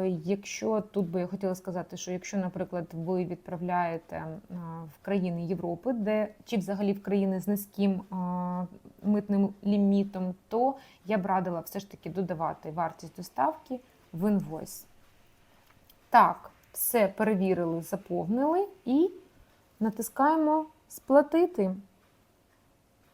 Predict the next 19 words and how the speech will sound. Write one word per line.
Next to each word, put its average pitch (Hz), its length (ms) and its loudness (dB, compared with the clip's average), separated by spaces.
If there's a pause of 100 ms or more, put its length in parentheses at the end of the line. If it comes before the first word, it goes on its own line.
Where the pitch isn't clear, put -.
(840)
Так, 180 360 2
бачимо, 185 680 0
що 185 300 -2 (120)
наше 202 400 0
відправлення 180 680 -2
успішно 185 520 -4 (360)
створено. 247 760 4 (1300)
І, 320 480 10 (340)
е, 214 40 4 (300)
ось 254 320 4
ми 220 120 2
потр-, 214 360 -2
потрапили 196 720 6
на 190 260 2
сторіночку, 196 960 4
де, 247 500 8
е, 294 60 0 (500)
бачимо 208 800 2
всі 226 520 -4